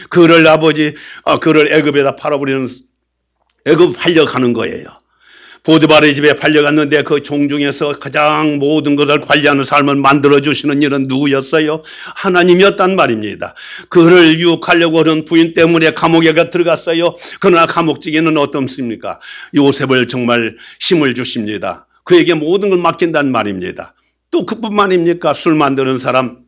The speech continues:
떡 만드는 사람이 들어와서 또는 애굽의 왕까지 가는 그러한 놀라운 역사, 이건 하나님이 허락하지 않고는, 힘을 주지 않고는 할 수 없는 일이었습니다.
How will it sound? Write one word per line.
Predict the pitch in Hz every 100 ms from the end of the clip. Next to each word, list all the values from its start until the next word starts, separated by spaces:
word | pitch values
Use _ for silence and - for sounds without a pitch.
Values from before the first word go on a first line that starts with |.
| -
떡 | 147
만드는 | 135 123 123
사람이 | 131 117 113
들어와서 | 123 113 110 104 120 104
또는 | 170 220 165 - - - _ _ _ _ _ _
애굽의 | 131 123 123 120 110 107
왕까지 | 107 104 101 101 95 101 95 92
가는 | - 139 156 135
그러한 | - 135 156 147 131
놀라운 | 117 117 104 101 92
역사, | - -
이건 | - 185 196
하나님이 | - 180 165 151 151 143 135 - -
허락하지 | 123 110 107 107
않고는, | 92 - 107 131 131 - _ -
힘을 | 202 202 185
주지 | 185 175
않고는 | 156 156 156
할 | - 165
수 | -
없는 | 143 131 113
일이었습니다. | 110 98 95 - 98 90 - _